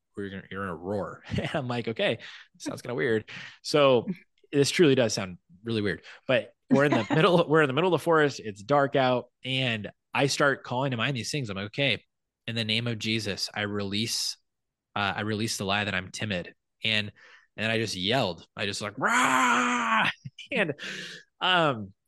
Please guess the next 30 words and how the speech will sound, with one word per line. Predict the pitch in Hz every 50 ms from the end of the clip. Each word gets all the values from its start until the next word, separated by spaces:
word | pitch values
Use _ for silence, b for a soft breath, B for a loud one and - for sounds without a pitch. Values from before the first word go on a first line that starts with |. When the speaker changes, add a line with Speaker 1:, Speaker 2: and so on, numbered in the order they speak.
| _ -
Speaker 1:
I | 151 127
did | 127 156 151
that | 165 147 - -
several | - 147 143 143 151 139
times, | 131 135 131 151 139 110 107
just | 107 101 - -
renouncing | 110 104 104 101 101 107 120 127 - - 120 110 107
some | 104 - 107 98
different | 98 104 - - 107 90 92
things | - 101 101 107 104
in | 107 101
my | 92
life, | 92 92 98 101 92 - - -
like | 95 90 - _
timidity | - - 90 92 98 98 101 92 95 90 87 87
and | 87 82 87 -
fear | - - - 104 101 107 104 95 90 87 85 82 82 - _ -
and | 95 87
failure | - - - 98 98 107 104 101 98 92 87 85 85 82 92 - 117
and | 104 95 92 87 87 90 95 _ _ _ _ _ _ _ _ _ _ _ _ _ _ -
thoughts | 104 98 107 98 - - 107
of | 101
what | 101 95
other | 95 92
people | - 104 - - 98
thought | - - - 101 107 101
about | 95 95 92 90 95
me. | 92 92
And, | 90 87 87 87 - b b b b b b b b b b -
um, | - 101 98 95 87 82 82 87